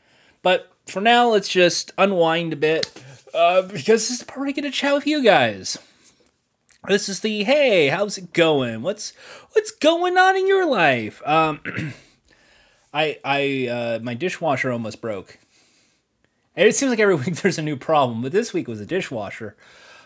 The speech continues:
Uh, so th-, that was a little bit of frustration over the weekend. I was, uh, finishing up, sc-, like, writing out all of my articles,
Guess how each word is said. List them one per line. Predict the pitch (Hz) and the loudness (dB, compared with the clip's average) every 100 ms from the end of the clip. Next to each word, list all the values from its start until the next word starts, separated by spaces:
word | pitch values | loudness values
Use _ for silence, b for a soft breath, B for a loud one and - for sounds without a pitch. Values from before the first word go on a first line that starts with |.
| B - | B -6
Uh, | 156 160 160 156 151 143 139 | 0 0 0 0 0 -2 -4
so | - 175 160 151 143 | -2 0 2 0 -2
th-, | 151 143 | -6 0
that | 170 247 | 2 4
was | 269 180 | 4 4
a | 147 | 4
little | 131 127 | 4 4
bit | 117 120 | 2 -4
of | - | -4
frustration | 127 120 131 117 131 | -4 -4 -4 -6 -6
over | 127 117 | -6 -6
the | |
weekend. | 117 139 196 240 233 - - | -6 -6 -6 -6 -6 -8 -4
I | 131 127 | 0 0
was, | 127 131 127 - | 0 0 -2 -2
uh, | 131 | -6
finishing | 123 170 180 - 180 160 | -4 -6 -4 -6 -8 -8
up, | - 135 135 135 _ | -6 -6 -8 -20 _
sc-, | - - - - | -14 -12 -12 -6
like, | 131 127 | -6 -6
writing | 131 127 139 156 170 156 | -10 -2 0 0 -4 -8
out | 131 139 139 _ - | -6 -6 -8 _ -8
all | 131 175 | -6 -4
of | 170 | -6
my | 160 | -6
articles, | 139 135 120 - 104 110 131 | -2 -2 -4 -10 -14 -12 -16